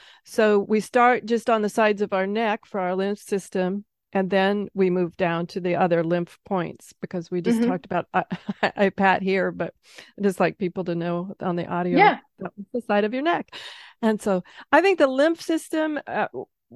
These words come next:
Speaker 1: in a lot of the times in the early diagnosis and some of the more traditional methods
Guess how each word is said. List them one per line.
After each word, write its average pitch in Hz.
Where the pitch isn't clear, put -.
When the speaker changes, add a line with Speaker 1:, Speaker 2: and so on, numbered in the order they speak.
Speaker 1:
in 233
a 214
lot 208
of 254
the 247
times 220
in 208
the 190
early 233
diagnosis 202
and 180
some 208
of 196
the 190
more 208
traditional 214
methods 196